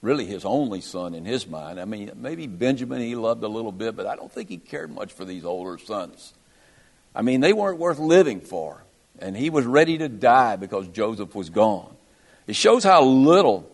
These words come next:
uh, Jacob cared for these other sons, but it also shows how little these sons cared for Jacob. Because, uh, to let their father mourn like that when their brother was still alive was really,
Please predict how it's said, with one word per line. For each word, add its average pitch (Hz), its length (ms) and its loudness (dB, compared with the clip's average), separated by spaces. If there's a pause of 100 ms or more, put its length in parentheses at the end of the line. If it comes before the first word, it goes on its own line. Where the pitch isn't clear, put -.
(520)
uh, 104 380 4
Jacob 127 540 2
cared 135 260 0
for 123 80 -8
these 113 220 -6
other 104 200 -4
sons, - 320 -2
but 123 120 -2
it 110 60 -2
also 160 440 -4
shows 120 380 0
how 104 180 -4
little 113 260 -8
these 101 220 -12
sons 104 360 -8
cared 98 320 -8
for 87 120 -18
Jacob. 90 520 -14 (680)
Because, 113 520 4 (220)
uh, - 600 -14
to 123 100 0
let 131 320 2
their 127 140 -4
father 123 340 2
mourn 110 380 -4
like 85 340 -6
that 95 240 -4
when 95 100 -8
their 98 120 0
brother 120 280 4
was 92 140 -10
still 101 260 -8
alive 90 520 2
was 85 180 -12
really, 95 580 -2